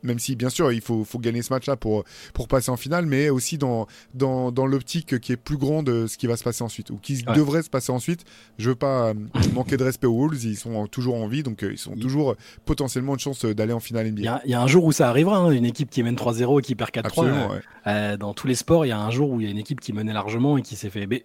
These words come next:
Speaker 2: je, je, je suis pas sûr que ce soit ce, ce coup-ci, hein, mais, euh, au moins, ils vont, ils vont tenter d'être cette équipe-là. Et ils,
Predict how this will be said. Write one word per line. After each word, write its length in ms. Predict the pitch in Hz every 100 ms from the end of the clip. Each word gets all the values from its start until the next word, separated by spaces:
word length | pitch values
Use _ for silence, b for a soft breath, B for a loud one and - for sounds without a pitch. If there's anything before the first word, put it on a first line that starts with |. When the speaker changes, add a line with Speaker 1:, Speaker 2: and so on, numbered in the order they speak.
| _
Speaker 2:
je, 120 | 101
je, 240 | 95 98
je 40 | 90
suis 80 | -
pas 100 | 101
sûr 160 | - 120
que 60 |
ce 80 | 107
soit 180 | - 101
ce, 240 | 104 92
ce 100 | 87
coup-ci, 280 | - 127 160
hein, 80 | 113
mais, 180 | 92 - B B B B -
euh, 840 | 98 92 92 92 92 92 95 95 104 _ _ _ _ _ _ - _ -
au 100 | 139
moins, 220 | 135 170
ils 120 | 160
vont, 180 | 123 131
ils 100 | 120
vont 140 | 110 113
tenter 300 | 110 - 139
d'être 320 | 113 - 104
cette 180 | 113 107
équipe-là. 480 | - 110 127 160
Et 60 | 131
ils, 340 | 104 98 98